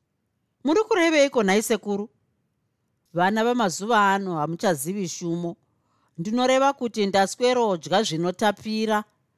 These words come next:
Handingachakanganisi mukanwa mangu nezvisadza." "Maswero dyeiko, nhai sekuru?" "Twakasiyana-siyana, nyama yehuku, mupunga, hwahwa, zvese zvanga zviriko."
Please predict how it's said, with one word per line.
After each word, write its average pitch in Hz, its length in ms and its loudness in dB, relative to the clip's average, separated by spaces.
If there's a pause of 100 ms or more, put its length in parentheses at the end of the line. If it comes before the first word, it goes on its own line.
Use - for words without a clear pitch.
(540)
Handingachakanganisi 233 1200 0
mukanwa 196 460 0
mangu 202 340 -2
nezvisadza." 151 800 -2 (1500)
"Maswero 330 640 2
dyeiko, 220 460 -2
nhai 190 200 0
sekuru?" 190 500 -8 (1160)
"Twakasiyana-siyana, 196 1700 0 (320)
nyama 165 440 0
yehuku, 160 840 -4 (280)
mupunga, 156 800 -4 (240)
hwahwa, 143 720 0 (300)
zvese 214 460 0
zvanga 185 280 0
zviriko." 175 520 -6